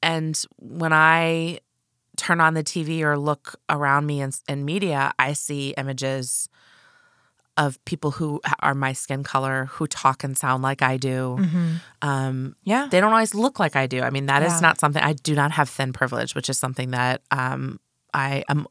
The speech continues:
Speaker 1: often aware of.
Speaker 2: Mm.
Speaker 1: So I think that, I think that becoming more aware of, like, the privilege that I don't have has really helped me, uh, to become aware of the privilege that I do have.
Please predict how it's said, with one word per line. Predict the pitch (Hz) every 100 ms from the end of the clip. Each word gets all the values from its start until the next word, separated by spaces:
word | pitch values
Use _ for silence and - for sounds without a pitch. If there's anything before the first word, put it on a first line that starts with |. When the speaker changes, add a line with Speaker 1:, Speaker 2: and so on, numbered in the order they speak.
| -
Speaker 1:
often | 135 - 143
aware | 127 127 110 -
of. | - - -
Speaker 2:
Mm. | 214 196 170 156
Speaker 1:
So | 208
I |
think | 190 262 302
that, | 311 247 - - - - _ _ _ - _ _ _ _ _ _ _ _ _ _ -
I | 185
think | - 247 247
that | 254 180 180
becoming | 190 - 190 185 180
more | 160 160
aware | 156 147 143 139 -
of, | 143 139
like, | 143 131 135 - - _ - - - - _ _ _ - - - _ _ _ _ -
the | 185
privilege | 170 190 170 147
that | 147
I | 147
don't | 143 139 147 175
have | 220 277 330 349
has | - 185 160
really | 156 180 170 160
helped | - 147 139 - 147
me, | 139 135 135 135 131 - _ _ _ _ _ _ -
uh, | 139 139
to | 156
become | 156 156
aware | 143 135
of | 127
the |
privilege | - 135 131 -
that | 120
I | 139
do | 135
have. | 131 143 - 143 -